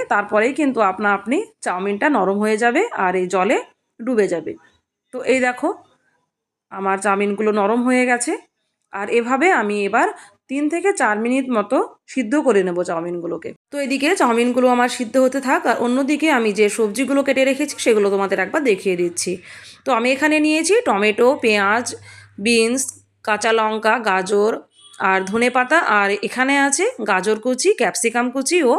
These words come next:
মটরশুঁটি। তো এই হচ্ছে আমার সবজি যেগুলো আমি চাউমিনে ব্যবহার করব। আর এদিকে দেখো আমার চাউমিন সিদ্ধ হয়ে গেছে।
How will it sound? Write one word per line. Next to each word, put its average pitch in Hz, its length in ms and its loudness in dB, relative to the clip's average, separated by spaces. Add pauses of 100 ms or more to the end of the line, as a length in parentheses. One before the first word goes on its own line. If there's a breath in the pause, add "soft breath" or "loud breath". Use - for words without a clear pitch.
(100)
মটরশুঁটি। 185 640 -2 (480 loud breath)
তো - 100 -2
এই 254 200 2
হচ্ছে 294 300 -2
আমার 214 240 2
সবজি 220 440 2
যেগুলো 208 280 2
আমি 226 140 0
চাউমিনে 226 380 0
ব্যবহার 185 360 0
করব। 175 220 -4 (140)
আর 214 120 2
এদিকে 247 260 0
দেখো 262 300 0
আমার 214 240 2
চাউমিন 190 340 -2
সিদ্ধ 202 280 -4
হয়ে 254 280 2
গেছে। 269 280 0